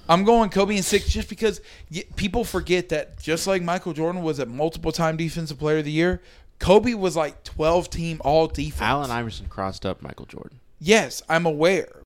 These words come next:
Speaker 1: But Allen Iverson, ju-, the same reasoning that I had for Larry Bird is the same reasoning that I'm having for Allen I-, or for Kobe, is that Kobe, on the other hand, is a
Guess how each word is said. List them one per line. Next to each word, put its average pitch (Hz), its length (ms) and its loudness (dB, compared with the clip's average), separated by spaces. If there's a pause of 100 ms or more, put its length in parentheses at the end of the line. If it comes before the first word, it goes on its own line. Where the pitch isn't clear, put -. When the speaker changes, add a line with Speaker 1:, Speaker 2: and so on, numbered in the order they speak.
Speaker 1:
But 165 260 6
Allen 165 320 6
Iverson, 165 560 2 (260)
ju-, 160 140 -2
the 147 200 4
same 185 400 0
reasoning 156 500 -6
that 147 120 -4
I 147 100 -4
had 147 320 -2
for 139 120 -6
Larry 139 260 -2
Bird 143 420 0 (300)
is 123 120 -10
the 120 60 -8
same 170 400 0
reasoning 151 580 -4
that 143 140 2
I'm 139 140 0
having 139 420 -2 (200)
for - 140 0
Allen 131 240 4
I-, 156 240 2
or 147 340 4
for 151 420 2 (280)
Kobe, 180 460 4 (300)
is 151 200 2
that 143 280 2 (240)
Kobe, 175 580 4 (400)
on 151 180 0
the 151 100 -2
other 139 220 -2
hand, 135 380 -4 (320)
is 156 420 2 (160)
a 147 440 4